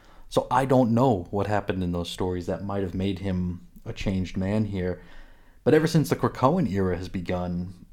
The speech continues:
Madrox feels like he's been relegated to filler. You know, he's just like, "We need a bunch of characters, just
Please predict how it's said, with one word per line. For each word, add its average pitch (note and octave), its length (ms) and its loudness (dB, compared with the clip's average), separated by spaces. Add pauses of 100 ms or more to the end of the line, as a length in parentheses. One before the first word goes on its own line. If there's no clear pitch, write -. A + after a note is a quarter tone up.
(140)
Madrox B2+ 500 2
feels B2 440 2
like A2+ 360 -2
he's A#2 680 -4
been A#2 280 2
relegated A2 640 2
to A2 220 0
filler. - 480 0 (400)
You A2 140 4
know, G#2+ 160 2
he's A#2+ 240 0
just B2+ 240 0
like, A#2 180 -4
"We B2 60 4
need D#3+ 160 2
a D#3 40 4
bunch C#3+ 220 4
of - 80 -4
characters, C3 480 4
just A2 160 -2